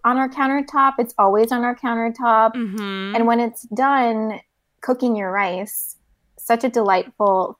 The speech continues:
Speaker 1: thing. It, like, sings to you. <laughs>
Speaker 2: <laughs>
Speaker 1: And the really fancier ones sing, like, a whole song to you, usually in Korean or
Speaker 2: Yes.
Speaker 1: Japanese, like, depending on the model that you get.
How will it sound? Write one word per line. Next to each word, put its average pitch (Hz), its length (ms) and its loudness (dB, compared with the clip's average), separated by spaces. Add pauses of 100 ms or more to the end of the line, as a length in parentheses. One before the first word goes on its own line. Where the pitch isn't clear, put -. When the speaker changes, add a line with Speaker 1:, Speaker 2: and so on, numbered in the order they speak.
Speaker 1:
thing. 190 360 -2
It, - 180 -4
like, 190 320 -4
sings 220 520 -2
to - 140 -2
you. 294 400 0 (1160)
<laughs> - 0 -
Speaker 2:
<laughs> 254 120 0 (760)
Speaker 1:
And 254 180 6
the 247 100 6
really 262 380 4
fancier 240 580 0
ones 196 380 -2
sing, 208 480 -4
like, 185 180 -8
a 185 80 -4
whole 185 280 -6
song 175 480 -2
to - 120 -8
you, 165 520 -6
usually 214 340 2
in 180 160 -4
Korean 180 680 -4 (280)
or 202 80 2
Speaker 2:
Yes. 180 80 -2
Speaker 1:
Japanese, 175 560 -2
like, 202 120 -2
depending 190 440 -4
on 165 100 -8
the 165 60 -12
model 170 300 -2
that 180 180 0
you 180 100 -6
get. 165 240 0